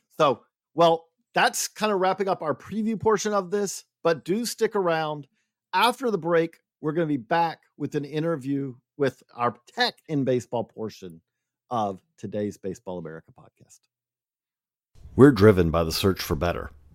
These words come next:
But when it comes to hiring, the best way to search for a candidate isn't to search at all. Don't search, match with Indeed. If you need to hire, you need Indeed. Indeed is your matching and hiring platform with over three hundred fifty million global monthly visitors,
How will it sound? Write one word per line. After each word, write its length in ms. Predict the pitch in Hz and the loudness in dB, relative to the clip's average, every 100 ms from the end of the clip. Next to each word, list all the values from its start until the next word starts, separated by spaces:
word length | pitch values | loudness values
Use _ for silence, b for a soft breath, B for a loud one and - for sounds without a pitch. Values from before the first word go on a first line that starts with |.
| - | 4
But 60 | |
when 120 | 123 | 6
it 80 | 147 | 6
comes 220 | 208 202 | 6 4
to 80 | - | 2
hiring, 400 | 147 175 202 110 | 4 4 6 6
the 100 | 95 | 6
best 220 | 101 - | 4 2
way 100 | 190 | 4
to 60 | 127 | 2
search 220 | - 113 | 4 0
for 140 | - 107 | 2 0
a 40 | |
candidate 460 | - 117 113 127 - | 4 4 6 4 4
isn't 240 | 131 156 | 0 2
to 80 | 160 | -2
search 300 | - 160 - | 0 0 4
at 80 | 170 | 4
all. 240 | 202 - b b b _ | 4 -2 b b b _
Don't 220 | 123 160 | 10 10
search, 460 | - - 87 - - - | 6 4 4 4 -10 -6
match 500 | - 120 104 - - - - | 2 2 2 -6 -16 -14 -6
with 180 | 90 | -2
Indeed. 360 | 95 95 131 - - b b b b | 0 2 0 -2 -18 b b b b
If 220 | - - | -2 2
you 100 | 127 | 4
need 160 | 190 175 | 8 8
to 60 | 104 | 6
hire, 460 | 95 127 92 71 - | 6 6 6 2 -6
you 260 | - 110 180 | 0 4 6
need 300 | 104 82 - - | 6 4 0 0
Indeed. 480 | 92 78 135 - - B B B - | 2 4 2 2 -10 B B B 2
Indeed 300 | 123 165 196 | 6 8 6
is 100 | 165 | 8
your 100 | 139 | 10
matching 380 | 131 160 175 | 10 8 6
and 120 | 151 127 | 2 4
hiring 340 | 147 151 117 | 4 4 4
platform 480 | - 151 - 107 80 | 2 -2 -2 -2 -2
with 160 | 78 | 4
over 160 | 113 98 | 6 6
three 320 | - 165 196 | 2 2 6
hundred 320 | 185 180 143 | 6 6 4
fifty 260 | 127 160 135 | 4 4 6
million 460 | 117 123 151 160 151 | 8 10 10 8 6
global 300 | 139 139 135 | 6 6 4
monthly 260 | 127 127 | 2 2
visitors, 420 | 110 113 - - | 2 2 2 -4